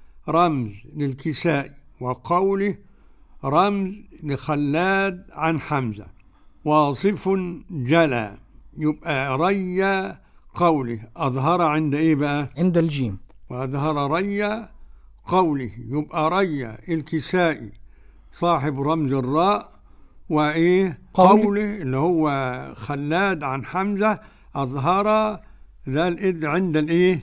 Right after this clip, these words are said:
Speaker 2: الجيم.
Speaker 1: عند الجيم.
Speaker 2: نعم.
Speaker 1: وأدغم في الباقي. وأدغم ضنكاً اللي هو مين؟ خلف عن حمزة.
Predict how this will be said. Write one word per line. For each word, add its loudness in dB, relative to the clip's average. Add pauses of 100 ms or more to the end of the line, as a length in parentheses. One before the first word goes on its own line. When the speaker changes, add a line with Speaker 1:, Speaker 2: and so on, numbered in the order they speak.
Speaker 2:
الجيم. 0
Speaker 1:
عند 2
الجيم. 0
Speaker 2:
نعم. -6 (120)
Speaker 1:
وأدغم -2
في -8
الباقي. -4 (380)
وأدغم 0 (140)
ضنكاً 0 (520)
اللي -4
هو 2
مين؟ -2 (340)
خلف 0
عن 2
حمزة. 0